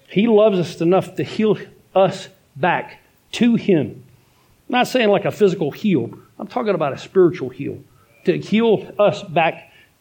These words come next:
to his graces. Back to him. Let's look at John one, verses one and two. John one, verses one and two.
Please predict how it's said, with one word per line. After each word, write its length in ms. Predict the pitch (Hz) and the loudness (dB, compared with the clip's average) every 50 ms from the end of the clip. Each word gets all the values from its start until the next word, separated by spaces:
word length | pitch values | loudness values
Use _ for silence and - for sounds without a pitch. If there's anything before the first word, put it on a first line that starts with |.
| - | -14
to 240 | - - 196 214 220 | 0 0 2 2 2
his 380 | 202 - - 180 175 156 127 117 | 0 2 4 4 4 4 0 -2
graces. 720 | - 143 143 135 127 - - - - - - - - _ _ _ _ _ _ _ _ _ _ _ _ - | -6 -4 -4 -4 -4 -6 -10 -20 -20 -20 -20 -20 -20 _ _ _ _ _ _ _ _ _ _ _ _ -4
Back 420 | 160 170 190 185 - - - _ - | -2 -2 -2 -2 -6 -16 -20 _ -8
to 240 | - 185 196 202 190 | -2 -2 0 0 0
him. 380 | - - 160 127 117 107 - _ _ _ _ _ _ _ - | -2 -4 -8 -8 -8 -12 -16 _ _ _ _ _ _ _ -4
Let's 200 | 185 170 - - | -2 -2 0 2
look 160 | 220 202 196 | 0 2 2
at 140 | 196 165 127 | 2 0 0
John 380 | 127 165 175 185 180 165 147 | 0 0 2 2 2 0 2
one, 500 | 139 160 156 147 131 123 120 127 - - - - _ _ _ _ _ _ _ _ _ _ _ _ _ _ 131 | 2 2 2 2 0 -2 -6 -10 -14 -20 -20 -20 _ _ _ _ _ _ _ _ _ _ _ _ _ _ -4
verses 400 | 123 170 180 - - 156 135 127 | 0 2 2 2 0 -4 -4 -2
one 220 | 143 160 165 156 | 0 0 2 0
and 120 | 135 - - | 0 -2 -4
two. 260 | - 156 143 120 110 - - - _ _ _ _ _ _ _ _ _ _ _ _ _ _ _ _ _ _ _ _ _ _ _ _ _ _ _ _ _ _ _ - _ 156 | -6 -6 -4 -6 -6 -12 -18 -20 _ _ _ _ _ _ _ _ _ _ _ _ _ _ _ _ _ _ _ _ _ _ _ _ _ _ _ _ _ _ _ -20 _ -10
John 360 | 127 151 156 170 180 180 165 | -4 -2 0 0 2 2 2
one, 280 | 160 160 147 139 127 120 | 2 2 0 0 -2 -2
verses 320 | 139 135 127 - 135 120 | -4 -4 -4 -4 -8 -6
one 220 | 123 139 143 147 147 | -4 -2 -2 -2 -2
and 140 | 131 123 | -4 -6
two. 320 | - - - 147 127 117 | -10 -10 -8 -8 -8 -8